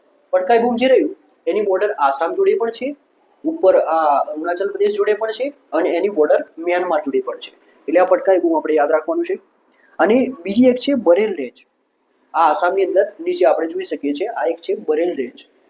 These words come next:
આ બરેલ રેન્જ જે રહી એ આસામ, નાગાલેન્ડ અને મણિપુર વચ્ચેની છે. આપણે એ જોઈ શકીએ છીએ, આ નાગાલેન્ડ છે,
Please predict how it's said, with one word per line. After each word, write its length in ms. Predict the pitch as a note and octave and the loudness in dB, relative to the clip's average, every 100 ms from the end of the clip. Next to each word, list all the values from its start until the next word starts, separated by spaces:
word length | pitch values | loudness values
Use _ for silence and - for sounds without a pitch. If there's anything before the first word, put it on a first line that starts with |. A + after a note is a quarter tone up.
| _ _ _ - | _ _ _ 2
આ 140 | A#3 | 4
બરેલ 280 | A#3+ B3+ A#3+ | 6 4 2
રેન્જ 220 | A#3+ - | 0 -2
જે 140 | A#3 | -2
રહી 220 | B3 - - _ _ _ _ _ _ | 0 -2 -6 _ _ _ _ _ _
એ 340 | G3 B3+ C4 C4+ _ _ _ _ - | 2 2 2 -4 _ _ _ _ 0
આસામ, 440 | D#3 D3+ A3+ C#4+ - - | 2 4 2 2 -4 -8
નાગાલેન્ડ 640 | E3 D#3+ E3+ G#3+ C4+ C#4 | 0 2 4 2 0 -4
અને 200 | F#3+ G3+ | -8 -10
મણિપુર 420 | F#3 F#3+ G3 C#3 | -8 -8 -8 -10
વચ્ચેની 300 | C3 - _ | -12 -18 _
છે. 140 | - _ _ - - - _ - | -20 _ _ -4 -4 -6 _ -4
આપણે 220 | C#3+ F3 | 0 2
એ 40 | F3+ | 2
જોઈ 140 | F#3+ | 0
શકીએ 260 | F#3+ C#3+ C3 | -2 -2 -2
છીએ, 160 | - - _ _ _ _ - | -4 -18 _ _ _ _ -8
આ 80 | D#3+ | 0
નાગાલેન્ડ 440 | F3 F3+ E3+ D3+ | 2 4 2 0
છે, 180 | C3+ | -8